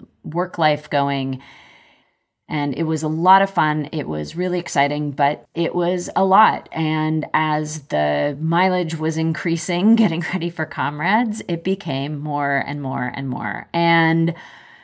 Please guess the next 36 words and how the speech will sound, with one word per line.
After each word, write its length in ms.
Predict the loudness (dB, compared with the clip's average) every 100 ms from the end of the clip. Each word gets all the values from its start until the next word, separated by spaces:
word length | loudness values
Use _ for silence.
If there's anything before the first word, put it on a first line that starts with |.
| _ _ _ _ _
so 480 | 4 8 8 8
there 220 | 8 8 8
was 300 | 6 4 4
a 240 | 4 4
fateful 800 | 2 -2 2 2 0 2 4 6
day. 600 | 6 6 4 2 2 0 -4 -14 -8
Uh, 460 | -2 0 2 2 0
it 40 | 0
was 300 | -2 -2 -2
about 600 | 0 4 6 8 6 2
three 360 | -6 -2 2 2
weeks 340 | 2 0 -2
before 320 | -6 -2 0 0
Comrades. 800 | 0 0 0 0 0 -2 -4 -6
It 80 | -6
was 300 | -4 -4 -4
the 120 | -4
Wednesday, 1040 | -4 -2 -2 0 -2 -2 -4 -4 -4 -4 -6
and 260 | -6 -6 -6
I 160 | -4
was 180 | -4 -4
in 140 | -2
the 60 | 0
midst 420 | 0 -2 -8 -8
of 80 | -4
my 180 | -2 0
last 720 | 2 4 2 -2 -10 -12 -2
big 460 | 2 2 2 -2 -6
training 420 | -4 -2 -2 -4
week. 420 | -4 -4 -6 -14 -20 -20 -20 -20 -20 _ _ _ 2
And 80 |
it 40 | 2
was 100 | 2
kind 260 | 2 2
of 80 | 2
warm, 680 | 2 4 4 4 4 2